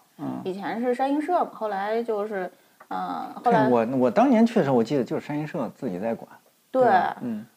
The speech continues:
Speaker 2: 后来那个就是这种攀岩课，就开了攀岩课嘛。然后呢，呃，这个岩壁呢就归体教了。岩壁除了攀岩课之外呢，还有一些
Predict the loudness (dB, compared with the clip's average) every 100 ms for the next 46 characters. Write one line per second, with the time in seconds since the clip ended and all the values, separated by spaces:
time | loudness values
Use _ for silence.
0 | _ 2 6 10 10 10 4 0 0 0
1 | 0 0 2 0 -2 -2 0 0 0 -4
2 | -4 -4 0 0 0 0 4 6 6 2
3 | -2 -8 -12 -4 -2 -2 -2 -4 -4 -2
4 | -4 -4 -10 _ _ -6 -4 0 2 2
5 | 2 2 0 -2 -4 -6 -6 -6 -6 -6
6 | -2 -2 -2 -4 -4 -4 -4 -4 -2 -2
7 | -4 -6 -6 -2 0 -2 -4 -8 -12 -6
8 | -4 -4 -6 -8 -6 -6 -4 -4 -4 -4
9 | -2 0 2 0 -2 -6 -4 -2 2 2